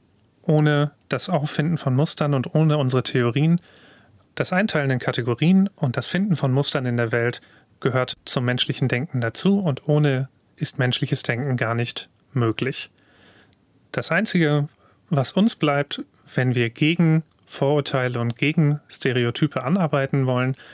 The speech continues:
ist, diese Theorien immer wieder zu hinterfragen und uns immer wieder auf die Probe zu stellen. Ist das, was ich erfahren habe, wirklich die Realität?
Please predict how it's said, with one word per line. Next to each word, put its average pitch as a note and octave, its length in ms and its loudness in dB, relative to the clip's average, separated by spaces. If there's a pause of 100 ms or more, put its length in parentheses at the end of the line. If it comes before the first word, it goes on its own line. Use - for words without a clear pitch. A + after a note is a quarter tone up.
(260)
ist, - 340 -6 (140)
diese D3+ 200 4
Theorien C3 420 0
immer C#3+ 220 0
wieder B2+ 220 -2
zu - 140 -4
hinterfragen D#3+ 680 -2 (540)
und C#3 200 -2
uns B2+ 140 -2
immer D#3 200 2
wieder C3+ 220 0
auf B2 100 -2
die - 100 -2
Probe C3+ 320 0
zu - 160 0
stellen. A2+ 420 -4 (540)
Ist - 200 -2
das, F3+ 180 -4
was C#3+ 160 -2
ich C#3 120 -2
erfahren C#3 480 0
habe, B2+ 360 0 (200)
wirklich - 260 -4
die - 80 -2
Realität? A#2 760 -2